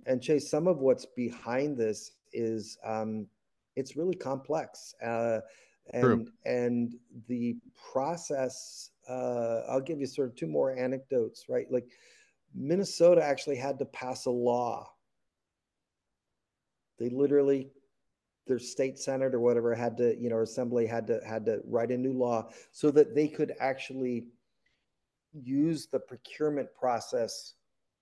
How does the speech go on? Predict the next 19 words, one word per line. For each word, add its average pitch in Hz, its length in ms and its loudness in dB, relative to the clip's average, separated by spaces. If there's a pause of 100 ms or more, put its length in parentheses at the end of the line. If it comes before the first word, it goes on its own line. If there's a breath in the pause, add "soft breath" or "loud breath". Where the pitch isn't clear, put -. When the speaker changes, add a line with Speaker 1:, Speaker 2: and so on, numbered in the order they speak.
(120)
Speaker 1:
for 127 100 -2
the 120 100 0
net. 120 300 2
Like, 120 240 -2
they 143 140 4
had 143 200 -2
never 135 280 0
funded 131 760 0
infrastructure 123 960 -4 (380 loud breath)
the 127 60 0
way 120 380 4
nevi 113 400 -2
is 107 200 -4
structured. - 600 -6 (440 soft breath)
California, 147 1040 2 (420)
there 131 120 4
are 127 220 2
two 170 540 -2 (100)
government 135 560 0